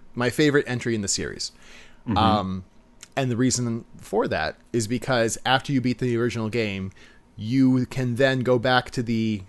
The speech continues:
Speaker 1: land from the, or sorry, after you beat the regular game, I should say, you can go and visit the land from the original Blue and Red Pokemon games,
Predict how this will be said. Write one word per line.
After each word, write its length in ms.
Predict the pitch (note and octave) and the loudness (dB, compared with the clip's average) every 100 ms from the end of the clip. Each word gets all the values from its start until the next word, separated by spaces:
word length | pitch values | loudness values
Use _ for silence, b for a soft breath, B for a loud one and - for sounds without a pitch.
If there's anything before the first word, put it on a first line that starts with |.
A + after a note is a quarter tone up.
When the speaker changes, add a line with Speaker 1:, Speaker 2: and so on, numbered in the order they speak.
| - | -6
Speaker 1:
land 580 | G#2 B2+ B2 A2 G#2+ | -2 0 0 0 -2
from 320 | - B2 A2 A2 | -4 -4 -2 -2
the, 240 | A2 G#2+ A2+ | -4 -4 -4
or 120 | A2+ | -4
sorry, 180 | A#2+ G#2+ | -2 0
after 260 | A#2+ C#3+ | 0 2
you 80 | D3 | 0
beat 180 | C#3 - | 0 2
the 120 | B2 | 0
regular 420 | G2+ C3+ A#2+ G2+ | 4 2 4 -2
game, 220 | F2+ F2 | -4 -6
I 40 | D#2+ | -8
should 160 | - | -8
say, 100 | G2+ F#2 | -6 -4
you 120 | A2+ | -2
can 80 | C3 | 0
go 260 | C3 A#2+ | 4 4
and 300 | - A2+ A2 | 2 -2 -2
visit 300 | G2+ B2 B2 | -2 -2 -2
the 80 | - | -4
land 400 | G2+ B2+ C3 C3 | -2 0 0 -2
from 200 | G#2 B2 | -4 -2
the 100 | A#2 | 2
original 640 | A2 A#2 E3+ F#3 D3 A#2+ A2+ - - | 2 4 2 2 0 0 -2 -12 -4
Blue 240 | A#2+ C#3 | 0 2
and 180 | B2+ G#2+ | 2 0
Red 400 | A2+ B2+ F#2 G2+ - | 2 0 0 -6 -6
Pokemon 480 | B2 G#2+ G2+ E2+ E2 | -4 -2 -4 -6 -6
games, 480 | D2+ D2 D2+ - | -8 -8 -8 -8